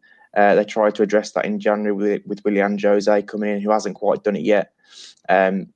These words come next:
but the, there's just no way of replacing him. It's impossible for Wolves. They haven't got the money. They haven't got the resources to replace a player who, you know, would walk into most starting elevens in Europe. Um, for me personally, I'd put him in the top ten most complete strikers in Europe. So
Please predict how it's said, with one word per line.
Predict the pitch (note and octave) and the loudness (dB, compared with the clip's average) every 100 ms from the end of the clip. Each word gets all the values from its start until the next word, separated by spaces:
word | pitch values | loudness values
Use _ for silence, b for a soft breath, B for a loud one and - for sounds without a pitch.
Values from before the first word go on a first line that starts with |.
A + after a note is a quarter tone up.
| _ _ | _ _
but | G#2+ E2 | 2 2
the, | G#2 | 0
there's | F#2 G#2+ | 0 -2
just | - G2+ | -2 -6
no | A2+ G#2+ | 0 2
way | G2+ G2 | 4 2
of | G2+ | 0
replacing | G2 G#2 F#2+ G2 | -2 -2 -2 -2
him. | G2 | -8
It's | - | -10
impossible | G2+ G2+ - G#2 | -10 -12 -6 -6
for | G2 | -4
Wolves. | G2+ G#2 G2 | -2 -2 -2
They | G2 | -2
haven't | G2+ G#2+ | -2 -4
got | G2+ | -6
the | G2 | -2
money. | G#2+ G#2+ G#2+ | 0 0 0
They | G2 | 0
haven't | G2+ G#2+ | -4 -2
got | G2 | -2
the | G#2 | -2
resources | G#2+ A#2+ A2 - | -2 0 0 -2
to | - A2+ | -4 -2
replace | G#2 G#2+ G#2 G2+ | 0 0 0 0
a | |
player | G2+ G#2+ G#2 G#2 G2+ B B B - | -2 2 2 2 -2 B B B 0
who, | A2 | 2
you | G#2 G#2 | 4 2
know, | G2+ | 0
would | G#2 G2+ | 0 0
walk | G#2+ G2+ | -2 -2
into | G#2+ G#2 | -6 -4
most | G#2+ G#2+ - | 0 0 2
starting | A2+ D2 G2 | 0 0 0
elevens | G2+ G#2 G2+ | 0 -2 -2
in | G2+ | 0
Europe. | G#2 G2+ - _ _ | 2 2 0 _ _
Um, | G2 G2+ G2+ - _ - | 0 2 0 -8 _ -4
for | A2+ | 0
me | A#2 G#2+ | 2 2
personally, | G#2 A#2 G#2+ G#2 G2 | 2 0 0 0 -6
I'd | G2 | -6
put | - - | -6 -4
him | G2+ | -2
in | |
the | G2+ | -4
top | G2+ G#2+ - | -2 -6 -4
ten | G#2 G2+ | -4 -2
most | G2+ G2 | -2 -4
complete | G2+ - G2+ | -10 -6 -6
strikers | - F#2+ G2 F2 | -2 -2 -2 -4
in | F#2+ | -6
Europe. | F#2+ F#2 - | -4 -4 -2
So | - G2 | 0 2